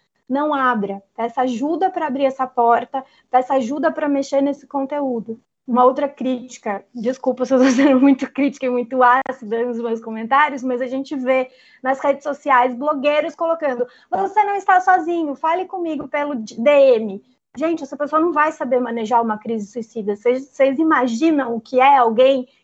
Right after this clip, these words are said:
te escrever uma mensagem, se você não tem informação pra isso, e a pessoa dizer assim, "Olha, então, eu tô aqui com alguma coisa e eu vou me matar agora." Você faz o quê?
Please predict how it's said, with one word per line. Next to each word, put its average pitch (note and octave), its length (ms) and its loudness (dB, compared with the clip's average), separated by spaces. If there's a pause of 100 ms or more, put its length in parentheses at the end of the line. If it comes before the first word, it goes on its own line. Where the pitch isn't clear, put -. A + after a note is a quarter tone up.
te D4+ 100 -8
escrever C4 480 0
uma E4 260 0
mensagem, A3+ 880 -2
se - 100 -10
você A#3 220 0
não D4+ 200 2
tem F4+ 160 0
informação C4 500 -4
pra A3+ 220 -4
isso, C#4 340 -8 (260)
e A#3+ 40 -2
a B3 60 4
pessoa C#4 280 -4
dizer B3 120 -4
assim, C4 360 -6
"Olha, C4 460 2 (200)
então, C#4 460 -4
eu B3 140 -4
tô C#4+ 160 0
aqui D#4 580 0
com D4+ 400 -10 (100)
alguma B3+ 380 -2
coisa E4+ 580 0
e D#4+ 80 -8
eu D4+ 160 -4 (120)
vou C4 200 -6
me C#4+ 120 -4
matar D4 240 -4
agora." G#3+ 400 -6 (320)
Você A4 100 -4
faz A4+ 180 2
o F#4 60 0
quê? F#3+ 240 -6